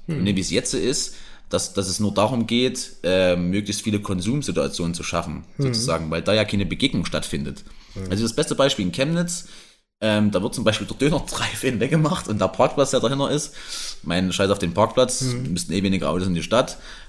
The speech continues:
Speaker 2: aber, äh, ein Döner-Drive-In, der zum Beispiel ein Begegnungsort immer nach der Party war, so,
Speaker 1: Mhm.
Speaker 2: weißt du? So als, das war für mich dann so, das ist mir direkt so in den Kopf gefallen, wo ich
Speaker 1: Mhm.
Speaker 2: mir denk, hä, wann,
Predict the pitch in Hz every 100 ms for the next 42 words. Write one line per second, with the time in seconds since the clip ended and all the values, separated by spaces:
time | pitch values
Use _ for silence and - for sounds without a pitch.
0 | - 185 208 190 214 214 117 - 101 101
1 | 80 92 107 156 160 127 127 123 139 147
2 | 113 107 110 104 - 104 90 139 170 135
3 | - - 165 160 143 - 110 139 202 127
4 | 85 76 76 - - 113 107 - 175 202
5 | - - - 104 92 - - - 90 110
6 | 127 127 143 135 120 127 127 127 127 -
7 | 127 113 117 - 151 131 170 170 - -
8 | 71 71 80 - 90 101 101 123 143 131
9 | -